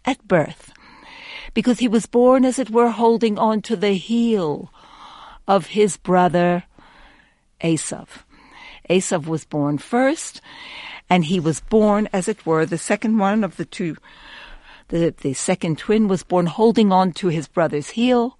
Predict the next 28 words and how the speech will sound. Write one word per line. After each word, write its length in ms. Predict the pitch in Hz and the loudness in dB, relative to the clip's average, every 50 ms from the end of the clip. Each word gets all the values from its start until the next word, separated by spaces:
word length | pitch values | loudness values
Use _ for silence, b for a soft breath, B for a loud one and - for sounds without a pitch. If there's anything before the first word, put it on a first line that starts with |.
| B B B B B B B B B B B B B B B B B B | B B B B B B B B B B B B B B B B B B
and 120 | 160 160 | -8 -6
so 140 | 156 - 170 | -4 -2 -2
they 180 | 165 160 156 147 | -2 -2 -2 -4
called 420 | - - - 226 175 175 170 - | -4 -6 -4 -2 -2 -2 -2 -4
him 340 | - 180 147 143 151 147 - _ _ _ _ | -4 -4 -2 -2 -2 -4 -6 _ _ _ _
Heel, 460 | - - 277 302 277 180 135 - - B B B B B B B B B B B B B | -8 -2 0 2 2 2 0 -2 -8 B B B B B B B B B B B B B
Yud 380 | 190 175 214 254 269 254 190 - | 0 4 6 6 6 4 2 -2
Heel. 520 | - - 170 165 139 - - - - _ _ B B B B B B B B B B B B B B B B B B B - | -4 -4 -2 -2 -2 -2 -6 -10 -16 _ _ B B B B B B B B B B B B B B B B B B B -2
The 180 | - 185 175 180 | 0 0 2 4
Yud, 360 | 214 226 240 247 262 - - - B B B B B B | 6 6 6 4 4 0 -4 -10 B B B B B B
and 180 | B 170 180 175 | B 0 2 2
then 320 | 170 175 175 175 196 - _ _ b b b b b b b b b b b _ - | 2 2 2 0 0 -4 _ _ b b b b b b b b b b b _ -4
the 100 | - 175 | -2 0
word 380 | 165 185 180 165 160 156 - - _ - | 2 4 4 4 4 2 0 -4 _ -10
Akev. 800 | 151 - - - - 147 143 143 151 180 254 330 - - - - _ _ b b b b b b b b b b b b b b b b b b b b b b b b b | -10 -8 -8 -8 -6 -4 -2 0 0 -2 -2 -4 -8 -16 -20 -20 _ _ b b b b b b b b b b b b b b b b b b b b b b b b b
Nevertheless, 920 | - 185 185 190 233 - 277 262 202 175 147 143 160 - - - - - - _ b b b b b b b | 0 0 0 0 0 0 0 0 2 2 2 2 0 -2 -6 -8 -10 -12 -16 _ b b b b b b b
there's 160 | b 175 - | b -2 0
another 340 | 202 175 175 190 196 214 202 | 2 2 4 4 6 6 6
meaning 300 | 180 180 175 160 160 156 | 4 4 4 2 0 -2
to 160 | - - - 165 | -4 -6 -6 -4
the 100 | 170 165 | -2 0
word, 340 | 165 185 196 208 233 220 - | 2 2 2 2 2 0 0
and 140 | 180 165 165 | -2 -2 0
that 220 | 175 175 190 190 - | 0 0 0 0 0
is 280 | 196 180 180 165 - | 0 0 0 -2 -2
that 220 | - 180 180 180 175 | -2 0 0 0 0
he 180 | 175 208 214 | -2 -4 -4
tricked. 640 | - - - 220 226 262 - - - - - - - | -4 -4 -2 0 0 0 -2 -6 -12 -16 -16 -16 -18